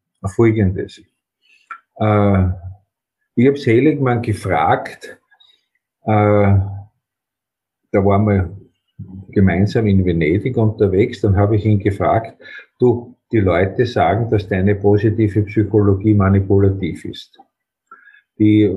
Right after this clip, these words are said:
will das Glück herbeireden und das geht nicht so.“ Und er hat mir darauf die Antwort gegeben,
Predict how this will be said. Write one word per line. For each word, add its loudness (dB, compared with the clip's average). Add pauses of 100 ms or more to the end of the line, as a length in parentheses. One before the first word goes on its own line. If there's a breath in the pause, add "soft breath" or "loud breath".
(120)
will 0
das -2
Glück -2
herbeireden 0
und 0
das -2
geht -4
nicht -10
so.“ -14 (960)
Und -2
er 0
hat -2
mir 0
darauf -2
die -4
Antwort -2
gegeben, -2